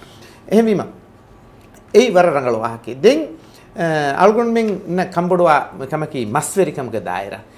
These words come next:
මස්වෙරින් නකි රාජ්‍යයේගේ මේ රජතුතරේ මිහාස් රාජ්‍යයේ අතොල්තෝගේ ගිනාදෙගේ මිහුන් නකි මස්වෙරින් අල්ගොන් ෆාහග කුරන්. අනික ගින ආද්‍ය ගායිලාතක ආම්දනිය මිලිබෙනිස් මස්වෙරිකම්. එහෙන් කම වනියා මස්වෙරිකම්ගේ ඉන්ඩස්ට්‍රි එකේ හිමායි ෆෝන්නම්. මේ රාජ්‍යයේ ලේනරුමා දොෂීගේ මස්වෙරිකම් බේරු මිහුන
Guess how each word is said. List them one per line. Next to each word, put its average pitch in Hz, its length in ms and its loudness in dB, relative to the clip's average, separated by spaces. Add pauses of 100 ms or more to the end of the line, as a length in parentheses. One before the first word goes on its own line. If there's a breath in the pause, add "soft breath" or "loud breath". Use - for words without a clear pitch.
(160 soft breath)
මස්වෙරින් 247 540 2
නකි 226 180 0
රාජ්‍යයේගේ 208 600 2 (180)
මේ 156 120 -6
රජතුතරේ 185 560 0
මිහාස් 170 380 -2
රාජ්‍යයේ 147 500 4
අතොල්තෝගේ 156 520 -2
ගිනාදෙගේ 196 600 2
මිහුන් 165 260 -4
නකි 156 380 -8 (200 loud breath)
මස්වෙරින් 151 500 -4
අල්ගොන් 110 300 -6
ෆාහග 120 400 -4
කුරන්. 98 180 -12 (320 loud breath)
අනික 185 240 0 (420)
ගින 262 140 0
ආද්‍ය 202 360 2
ගායිලාතක 202 640 2
ආම්දනිය 170 480 0
මිලිබෙනිස් 160 480 -6
මස්වෙරිකම්. 120 560 -2
එහෙන් 233 180 -2
කම 240 200 -2
වනියා 220 280 0
මස්වෙරිකම්ගේ 208 720 -2
ඉන්ඩස්ට්‍රි 175 320 -2
එකේ 160 180 -8
හිමායි 147 340 2
ෆෝන්නම්. 110 360 -8 (340 loud breath)
මේ 160 80 2
රාජ්‍යයේ 175 420 6
ලේනරුමා 185 540 2
දොෂීගේ 165 400 -4
මස්වෙරිකම් 156 460 -4
බේරු 156 200 2
මිහුන 147 300 -6